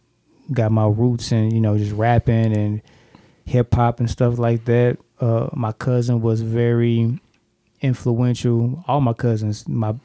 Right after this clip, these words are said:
big cousins, uh, just hanging around them, listening to, uh,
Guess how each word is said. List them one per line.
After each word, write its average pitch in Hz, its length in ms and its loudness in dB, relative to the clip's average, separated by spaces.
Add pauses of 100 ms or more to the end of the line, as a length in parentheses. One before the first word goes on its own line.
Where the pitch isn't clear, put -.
big 123 220 0
cousins, 107 540 0 (500)
uh, 110 420 0 (440)
just 117 160 4
hanging 123 240 -2
around 117 380 0
them, 117 580 -2 (760)
listening 113 420 0
to, 107 220 0
uh, 113 460 -2